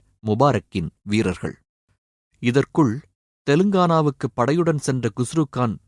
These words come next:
வெற்றி பெற்று திரும்ப, சுல்தான் முபாரக் கில்ஜிக்கு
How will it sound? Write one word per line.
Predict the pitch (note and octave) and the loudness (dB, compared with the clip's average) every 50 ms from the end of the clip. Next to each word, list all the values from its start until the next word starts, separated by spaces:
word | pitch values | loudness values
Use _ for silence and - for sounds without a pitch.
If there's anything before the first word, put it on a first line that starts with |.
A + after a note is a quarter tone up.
| _ _ _ | _ _ _
வெற்றி | G2+ G#2+ B2 C3 - - G3+ | -4 -2 -2 -2 -2 -2 -2
பெற்று | E3 D#3 - - C3 - | -2 -2 -2 -4 -8 -8
திரும்ப, | - B2 A#2+ B2+ C3 C#3+ A#2+ F#2+ - - _ _ _ _ _ _ _ _ _ | -6 -6 -4 -2 0 0 -2 -2 -4 -8 _ _ _ _ _ _ _ _ _
சுல்தான் | - - E3 E3 - - - C3+ A#2 G#2 F#2 - - | -6 -2 -2 -2 -2 0 0 0 0 0 -2 -6 -4
முபாரக் | A#2+ A#2+ C3+ E3+ F#3+ F#3 E3 B2+ - | -2 0 2 2 4 2 2 0 0
கில்ஜிக்கு | C3+ B2+ A#2 A2+ B2 G#2 - - B2 G2+ F2 | -2 -2 -2 -2 -6 -10 -8 -6 -6 -6 -6